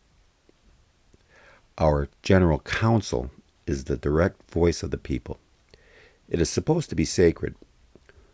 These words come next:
When we get together on those days, we are conducting business that will move our nation forward. Instead, it has become a paycheck,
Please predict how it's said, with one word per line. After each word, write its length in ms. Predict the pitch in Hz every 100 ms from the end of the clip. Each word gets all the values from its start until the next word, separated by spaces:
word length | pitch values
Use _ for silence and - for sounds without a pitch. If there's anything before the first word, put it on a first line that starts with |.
| -
When 180 | - 98
we 140 | 160
get 220 | 156 147
together 420 | - 101 123 101
on 80 | 78
those 220 | 71 71
days, 360 | - 76 73 - -
we 160 | - 110
are 120 | 120 -
conducting 600 | - 92 85 98 - 71 -
business 480 | 131 113 76 64 - _ _ _ _ -
that 120 | 85
will 100 | -
move 280 | 95 120 113
our 120 | 107
nation 380 | 101 101 - 67
forward. 600 | - - 104 80 65 - _ _ _ _ _ _ _ _ _ _ _ _ -
Instead, 400 | 95 - 120 127
it 20 |
has 120 | 120
become 280 | - 92 95
a 80 | 90
paycheck, 560 | - 80 67 - -